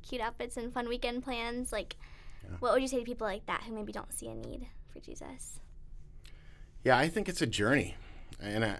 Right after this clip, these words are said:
Speaker 2: and I, I do think that everybody comes to that moment in their life when they need something more,
Speaker 1: Mm-hmm.
Speaker 2: when they need something deeper.
Speaker 1: Yeah.
Speaker 2: Um, you know, scripture in, in, uh, Romans kinda says that everybody is created with this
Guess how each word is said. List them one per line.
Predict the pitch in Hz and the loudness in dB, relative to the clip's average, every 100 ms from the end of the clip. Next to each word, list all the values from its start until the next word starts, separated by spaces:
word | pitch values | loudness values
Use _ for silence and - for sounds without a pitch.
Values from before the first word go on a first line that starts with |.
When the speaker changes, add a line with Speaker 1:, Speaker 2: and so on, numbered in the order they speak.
| - | 0
Speaker 2:
and | 117 110 | 2 4
I, | 117 156 - - - | 4 4 2 -2 2
I | 139 | 4
do | 131 139 139 | 6 6 6
think | 147 135 135 | 4 4 6
that | 120 | 4
everybody | 110 110 127 117 117 | 4 4 4 6 4
comes | 120 120 110 - | 4 2 2 2
to | 107 | 2
that | 95 | 2
moment | 98 95 98 - | 2 0 0 -2
in | |
their | 92 87 | -2 0
life | 85 82 82 - - - - - - - - - - - - | 0 -2 -4 -8 -12 -12 -12 -12 -10 -10 -10 -12 -12 -12 -4
when | 95 92 | 0 2
they | 90 | 2
need | 101 107 | 2 2
something | - 107 92 92 85 | 0 0 0 0 2
more, | 78 71 - - - - 240 | 0 -4 -8 -10 -10 -10 -8
Speaker 1:
Mm-hmm. | 233 - 220 | -6 -6 -4
Speaker 2:
when | 90 | -2
they | 87 | 0
need | 92 87 | 0 -2
something | 101 87 90 73 | -4 -2 -4 -4
deeper. | 80 - - - - - | -8 -10 -10 -10 -12 -12
Speaker 1:
Yeah. | 240 226 87 80 | -10 -4 -4 -2
Speaker 2:
Um, | 78 78 - - - - - - - | -4 -8 -10 -12 -10 -10 -10 -12 -6
you | 98 | -2
know, | 92 | 0
scripture | - - 117 - 98 | 0 0 0 2 2
in, | 90 87 85 - | 2 0 -2 -4
in, | 87 85 82 | -4 -2 -2
uh, | 82 85 82 - - - | -4 -4 -6 -8 -10 0
Romans | 101 107 92 82 78 - - - - - | 6 6 6 2 0 -2 -4 -8 -12 -6
kinda | 87 85 | -4 -2
says | - 87 85 | 0 -2 -2
that | 85 | -2
everybody | 87 95 80 87 | 0 0 -2 -2
is | 85 | -2
created | - 90 85 85 | -4 -4 -4 -4
with | 85 | -6
this | - 85 - | -8 -8 -8